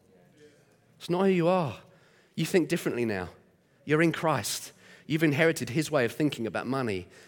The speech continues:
and possessions and eternity. Two hundred fifty thousand pounds.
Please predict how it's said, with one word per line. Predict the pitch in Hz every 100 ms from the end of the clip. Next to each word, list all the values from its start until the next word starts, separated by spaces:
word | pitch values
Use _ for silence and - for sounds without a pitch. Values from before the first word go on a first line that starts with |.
| -
and | 127
possessions | 117 117 147 - 107 92 - - - - _
and | 123
eternity. | 113 - 110 113 - 76 95 _ _ _ _ _ _ _ _ _ _ _ _ _ _ _ _ _ -
Two | 170
hundred | 165 151
fifty | - 156 139
thousand | 131 139 123 - 139 127 123 113
pounds. | 107 104 98 95 -